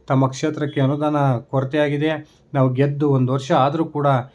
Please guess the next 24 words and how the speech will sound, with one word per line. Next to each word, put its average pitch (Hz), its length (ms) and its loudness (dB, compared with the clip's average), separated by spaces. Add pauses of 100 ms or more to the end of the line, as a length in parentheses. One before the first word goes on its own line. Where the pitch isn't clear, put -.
(220)
ಯಾವುದೇ 147 300 2
ರೀತಿಯ 147 280 0
ಅಭಿವೃದ್ಧಿ 165 380 0
ಕಾರ್ಯಗಳನ್ನ 139 500 0
ನಮ್ಮ 131 200 0
ಕ್ಷೇತ್ರಗಳಲ್ಲಿ 135 560 -4
ಮಾಡಕ್ 131 360 -2
ಆಗ್ತಾ 147 300 0
ಇಲ್ಲ 151 140 2
ಅಂತಕ್ಕಂಥ 135 420 -4
ಬಹುದೊಡ್ಡ 143 480 -4
ನಿರಾಶೆಯಿಂದ 135 640 -2 (600)
ಕುದಿತಾ 165 300 6
ಇದ್ದಾರೆ. 107 260 0 (1400)
ಇವರ 156 220 6
ಒಂದು 147 640 2 (520)
ಅಸಹನೆ 180 560 4
ಯಾವ 139 200 4
ಮಟ್ಟಕ್ಕೆ 156 400 0
ಹೋಗುತ್ತೆ 170 300 2
ಅಂತಕ್ಕಂಥದ್ದೇ 143 600 -4 (320)
ಅತ್ಯಂತ 151 280 -4
ನಿಗೂಢವಾದ 139 600 0
ಪ್ರಶ್ನೆಯಾಗಿದೆ. 123 720 -6